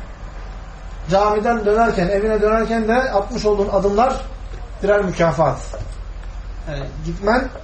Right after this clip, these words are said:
ve dönmen Allah'ın sana vermiş olduğu büyük bir ganimet, fazilet. Ve tumitul eza anit tarik sadaka.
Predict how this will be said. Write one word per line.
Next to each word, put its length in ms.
ve 100
dönmen 420
Allah'ın 440
sana 300
vermiş 260
olduğu 280
büyük 260
bir 200
ganimet, 420
fazilet. 420
Ve 100
tumitul 360
eza 140
anit 340
tarik 260
sadaka. 600